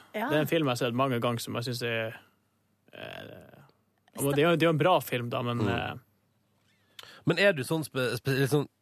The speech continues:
Speaker 3: over, over snittet opptatt av fenomenet og saken andre verdenskrig?
Speaker 2: Nei, men jeg synes filmer derfra er veldig interessant å se, og,
Speaker 3: Mm.
Speaker 2: altså, jeg,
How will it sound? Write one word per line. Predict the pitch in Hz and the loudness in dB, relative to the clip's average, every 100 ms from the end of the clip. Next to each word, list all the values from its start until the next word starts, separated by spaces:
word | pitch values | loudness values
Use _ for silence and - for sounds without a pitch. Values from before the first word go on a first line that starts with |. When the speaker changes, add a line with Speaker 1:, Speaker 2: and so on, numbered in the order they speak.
| _ _ | _ _
Speaker 3:
over, | - 113 113 113 117 117 | 0 2 2 2 2 2
over | 139 127 | 2 2
snittet | 101 143 - | 0 -2 -2
opptatt | 120 - 113 87 | -8 -6 -6 -2
av | 117 110 92 | 0 0 -4
fenomenet | - 107 107 107 104 95 | -4 -2 2 0 0 -2
og | 95 98 95 | 0 0 0
saken | - 104 - 92 95 | 0 -4 -2 -4 -2
andre | 92 90 98 95 | -4 0 2 2
verdenskrig? | 95 90 80 107 127 - _ _ _ _ - | 0 -2 -6 -6 -6 -10 _ _ _ _ 0
Speaker 2:
Nei, | 160 180 | 2 4
men | 143 | 2
jeg | 147 | 0
synes | 160 196 - | 0 -4 0
filmer | 220 185 139 | 0 2 0
derfra | 135 135 135 | -2 0 0
er | 139 | 2
veldig | 156 147 | 0 -2
interessant | 131 139 143 135 | -6 -4 -4 -4
å | 123 | -2
se, | 151 139 | 0 2
og, | 123 | 0
Speaker 3:
Mm. | |
Speaker 2:
altså, | 80 - | -2 -2
jeg, | 123 | 0